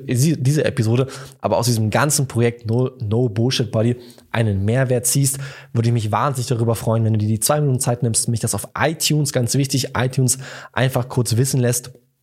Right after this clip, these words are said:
Denn hier fließt verdammt viel Zeit rein und Recherche und alles drum und dran.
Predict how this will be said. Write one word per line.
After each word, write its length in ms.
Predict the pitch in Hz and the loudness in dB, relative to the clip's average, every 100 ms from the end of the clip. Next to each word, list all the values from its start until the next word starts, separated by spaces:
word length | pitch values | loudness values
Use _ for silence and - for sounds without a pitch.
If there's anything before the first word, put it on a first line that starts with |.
| _ _ _ - - - | _ _ _ -12 -4 0
Denn 180 | 104 | 2
hier 200 | 104 113 | 4 2
fließt 220 | 110 123 - | 2 0 0
verdammt 260 | 104 107 | 0 0
viel 140 | - 98 | 0 0
Zeit 300 | 113 127 117 | 2 2 0
rein 160 | 117 | 0
und 180 | - 110 | 0 0
Recherche 400 | 104 110 113 - | 2 2 2 2
und 80 | - | 0
alles 220 | 110 107 | 0 2
drum 140 | 113 | 2
und 60 | 101 | 2
dran. 260 | - 117 | 2 0